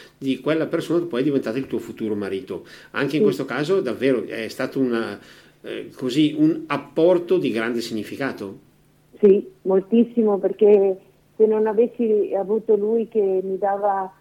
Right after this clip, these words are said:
Speaker 2: quella forza, quella sicurezza di, di, di lottare, di andare. Lui è stato anche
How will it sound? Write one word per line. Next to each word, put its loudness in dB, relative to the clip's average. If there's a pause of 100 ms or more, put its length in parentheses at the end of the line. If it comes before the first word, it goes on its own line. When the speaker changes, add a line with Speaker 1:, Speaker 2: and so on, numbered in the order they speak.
(280)
Speaker 2:
quella 0
forza, -4
quella -6
sicurezza -6 (400)
di, -8 (120)
di, -10 (600)
di -2
lottare, 0
di -4
andare. -2
Lui -2
è -6
stato -6
anche -2